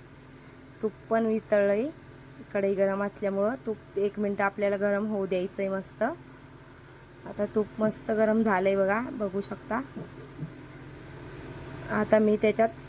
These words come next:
खीस, आपल्याला खीस घालून घेणार आहे. आता खीस टाकून घेत आहे मी कढईत. खीस टाकून घेतलाय, आता मी साखर टाकून घेत आहे,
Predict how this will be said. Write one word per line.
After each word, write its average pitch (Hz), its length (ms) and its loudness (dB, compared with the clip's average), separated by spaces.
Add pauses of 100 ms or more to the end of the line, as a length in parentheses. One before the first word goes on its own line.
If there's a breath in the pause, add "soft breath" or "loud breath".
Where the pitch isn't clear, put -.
(120)
खीस, 240 320 2
आपल्याला 208 480 4 (400)
खीस 233 240 2
घालून 202 320 4
घेणार 190 320 4
आहे. 196 260 0 (460)
आता 196 180 -4
खीस - 520 -2
टाकून 214 340 2
घेत 202 240 4
आहे 208 180 4
मी 202 240 2 (400)
कढईत. 196 280 2 (1160)
खीस 220 260 -2
टाकून 214 320 2
घेतलाय, 196 480 2
आता 196 200 0
मी 202 140 0
साखर 208 480 2
टाकून 208 300 0
घेत 196 260 -2
आहे, 196 120 -2